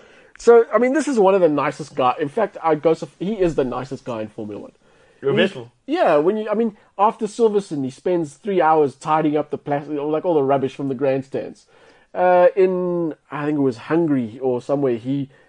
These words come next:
Speaker 1: he met up with a couple that got engaged because the guy had messaged him, "Hey, I'm proposing to my girlfriend at the race. Don't you wanna stop by?" And he stopped by and shook their hands and took a selfie.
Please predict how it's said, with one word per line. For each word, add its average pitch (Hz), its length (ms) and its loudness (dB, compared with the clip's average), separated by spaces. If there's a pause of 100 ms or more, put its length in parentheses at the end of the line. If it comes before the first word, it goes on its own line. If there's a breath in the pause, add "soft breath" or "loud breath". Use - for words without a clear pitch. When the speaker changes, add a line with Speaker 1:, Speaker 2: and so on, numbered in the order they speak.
(220 soft breath)
Speaker 1:
he 190 160 -6
met 170 240 4
up 185 180 0
with 170 160 0
a 165 60 0
couple 180 340 -4
that 156 200 -2
got 156 160 2
engaged 147 580 0
because 143 300 -4
the 139 60 -2
guy 147 280 2
had 139 120 -8
messaged 170 180 0
him, 165 120 -6
"Hey, 185 220 2
I'm 180 140 2
proposing 202 380 0
to 196 60 -2
my 180 100 2
girlfriend 175 340 0
at 170 60 0
the 147 60 2
race. 160 300 2
Don't 165 160 -4
you 196 60 4
wanna - 140 2
stop 165 220 -4
by?" 156 220 0
And 156 100 -2 (140)
he 190 120 -10
stopped 175 260 -4
by 165 140 0
and 160 80 -4
shook - 160 -12
their 170 120 -2
hands 165 180 -2
and 147 60 -14
took - 100 -14
a 170 60 -14
selfie. 151 480 -6